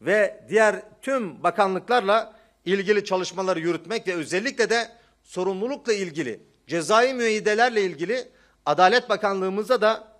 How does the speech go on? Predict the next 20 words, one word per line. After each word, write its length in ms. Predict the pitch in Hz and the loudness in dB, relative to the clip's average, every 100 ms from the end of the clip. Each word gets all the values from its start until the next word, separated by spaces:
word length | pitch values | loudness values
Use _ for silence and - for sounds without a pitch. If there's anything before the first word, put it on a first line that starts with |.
| _ | _
ve 140 | 156 165 | -2 0
bürokratlarıyla 720 | 190 - 185 185 190 233 185 | 0 2 0 0 0 0 0
da 240 | 226 - - _ - | 0 -2 -14 _ 2
gerekli 360 | 240 196 190 | 4 4 0
çalışmaları 500 | 175 220 165 180 202 | 0 0 0 0 2
yaptık. 300 | 180 156 135 - _ _ _ _ _ _ | 2 2 -2 -18 _ _ _ _ _ _
Ve 80 | 214 | 0
tabii 240 | 247 240 | 2 2
daha 280 | 247 247 247 | 6 6 6
önce 400 | 240 196 254 262 - _ _ _ _ _ - | 2 2 0 0 -6 _ _ _ _ _ 2
Bankalar 540 | 208 247 226 226 196 | 4 4 2 2 0
Birliği 280 | 214 196 240 | -4 -4 -4
ile 380 | 220 220 214 - | 0 0 -2 -2
yapılandırılan 640 | 190 208 208 202 202 214 180 | -2 0 0 0 0 0 0
borçlar 360 | 190 - 202 | -2 0 -2
çerçevesinde 840 | - 190 - 190 185 180 185 220 - - _ _ _ | 0 -2 0 -2 -4 -4 -2 -2 -4 -20 _ _ _
Bankalar 600 | - 233 233 214 208 170 | 2 2 2 2 2 0
Birliği 300 | 190 190 190 | -2 0 -2
konsorsiyumuyla 920 | 190 190 - 196 160 185 196 247 233 | -2 -2 -2 -4 -4 -6 -4 -2 0
da 280 | 214 226 - | 2 -2 -6